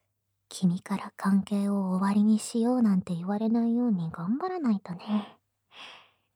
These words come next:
スタイルの方は十分妹に負けない自信があるから、あとは、テクニックかな。<laughs>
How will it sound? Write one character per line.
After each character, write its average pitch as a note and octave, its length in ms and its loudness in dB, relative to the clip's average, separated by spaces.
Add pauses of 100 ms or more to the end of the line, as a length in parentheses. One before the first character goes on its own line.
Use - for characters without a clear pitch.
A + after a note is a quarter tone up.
(580)
ス - 180 -14
タ E4+ 220 -8
イ F4 60 -4
ル C#4 100 0
の A#3 120 0
方 A#3+ 280 -2
は G3+ 160 -6 (360)
十 G#3 280 -2
分 A3+ 240 -2
妹 F#3+ 460 -4
に F#3 100 -2
負 E3 160 -10
け G#3+ 140 -10
な G#3+ 100 -4
い G#3+ 60 -4
自 G#3+ 160 -10
信 G#3+ 300 -6
が A3 140 -6
あ A3 60 -6
る A3 100 -10
か - 200 -20
ら、 E3+ 180 -12 (1000)
あ - 40 -10
と - 140 -12
は、 F#3 560 -10 (1120)
テ - 280 -12
ク - 180 -8
ニ - 120 -6
ッ - 100 -14 (120)
ク - 160 -14
か - 220 -10
な。 - 480 -12 (800)
<laughs> - 20 -16